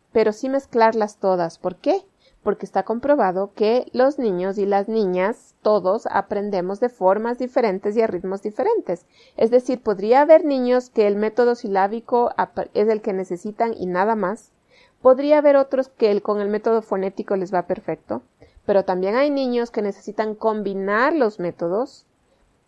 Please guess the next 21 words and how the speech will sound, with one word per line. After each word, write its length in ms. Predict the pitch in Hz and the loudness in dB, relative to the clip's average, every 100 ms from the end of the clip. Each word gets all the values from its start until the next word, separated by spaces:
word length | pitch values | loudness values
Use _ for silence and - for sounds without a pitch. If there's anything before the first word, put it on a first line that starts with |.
| _ | _
y 300 | 262 285 330 | -2 0 0
como 340 | - 254 233 | 2 2 2
uno 220 | 240 262 247 | 0 0 0
no 140 | 254 | -2
sabe 280 | 254 285 302 | 2 2 2
exactamente 640 | - 214 - 180 180 180 | 0 -4 -2 -4 -4 -6
cómo 180 | 202 208 | -4 0
va 60 | 220 | 0
a 40 | |
aprender 420 | 220 233 233 240 | 0 -2 0 -2
tu 160 | - 294 | -2 -2
hijo, 400 | 262 - 202 247 294 - | -2 -2 -4 -4 -6 -4
lo 160 | 208 | -2
que 80 | 208 | -2
se 140 | 202 | -6
recomienda 600 | 196 202 262 254 214 202 | -4 -2 0 0 0 -2
es 140 | 214 220 | -2 -2
mezclar 560 | 214 - 240 208 220 | -6 -4 0 4 4
los 180 | 269 233 | 4 -2
diferentes 580 | 180 - 165 156 170 160 | -4 -6 -6 -6 -12 -12
métodos. 560 | 156 - - 180 - | -14 -14 -18 -20 -20